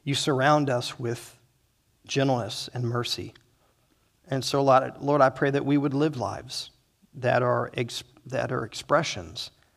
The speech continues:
of gentleness, mercy, and humility. And, uh,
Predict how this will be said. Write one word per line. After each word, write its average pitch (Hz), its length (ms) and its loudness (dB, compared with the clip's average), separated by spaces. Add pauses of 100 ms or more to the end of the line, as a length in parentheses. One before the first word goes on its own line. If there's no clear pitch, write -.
(400)
of 120 140 -2
gentleness, 123 560 0
mercy, 123 380 -4
and - 80 -10
humility. 110 580 -10 (1300)
And, 120 440 -2 (140)
uh, 113 360 -10